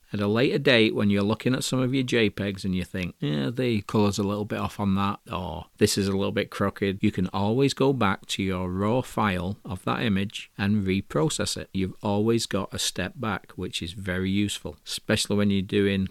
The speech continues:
professional work. When I started out, I would shoot everything in J peg. I'd heard about this photographer in Australia called Yervant, who had just won the International Wedding Photographer of the Year award.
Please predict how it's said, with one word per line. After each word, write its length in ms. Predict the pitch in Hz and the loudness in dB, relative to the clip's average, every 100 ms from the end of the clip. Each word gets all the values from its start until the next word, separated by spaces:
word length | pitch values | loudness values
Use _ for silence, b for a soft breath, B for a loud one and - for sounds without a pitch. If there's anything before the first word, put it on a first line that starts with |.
| - | -6
professional 520 | - 107 98 98 90 | -8 -4 -2 -2 -4
work. 280 | 85 80 - _ - | -4 -8 -12 _ 0
When 160 | 117 | 4
I 120 | 131 | 6
started 420 | 127 - 101 95 92 | 6 6 6 4 2
out, 220 | 90 - | -2 -2
I 160 | 120 101 | 0 2
would 160 | 98 | 2
shoot 300 | - - 107 | 2 4 4
everything 420 | 123 110 104 104 95 | 4 0 2 4 4
in 140 | 90 | 2
J 240 | 92 98 | 2 2
peg. 240 | 92 87 87 B B | 0 -4 -10 B B
I'd 160 | 98 95 | -4 4
heard 160 | 120 | 6
about 260 | 107 101 101 | 8 6 2
this 140 | 98 | 0
photographer 680 | - - - 107 101 - 98 | -2 -4 0 2 0 -2 -2
in 360 | 101 - 101 92 | -2 -2 -2 -2
Australia 840 | 117 95 - 127 131 120 95 95 - | -2 -4 -4 2 4 6 4 2 -2
called 280 | - 95 90 | -2 -2 0
Yervant, 720 | 92 101 117 98 87 92 - | 2 6 6 6 0 -2 -4
who 140 | 95 | 0
had 160 | 95 92 | 0 0
just 340 | - 110 - | 4 4 4
won 200 | 107 98 | 2 4
the 140 | 98 104 | 4 2
International 760 | 107 107 110 101 - 101 98 | 0 0 2 0 0 -2 0
Wedding 320 | 95 101 110 104 | 0 0 0 0
Photographer 680 | 110 - 101 92 - 87 104 | -2 -2 -2 -2 -6 -6 -6
of 160 | 107 | -8
the 100 | 92 | -2
Year 260 | 92 104 110 | 2 2 2
award. 440 | 95 80 80 85 | 0 -2 -4 -8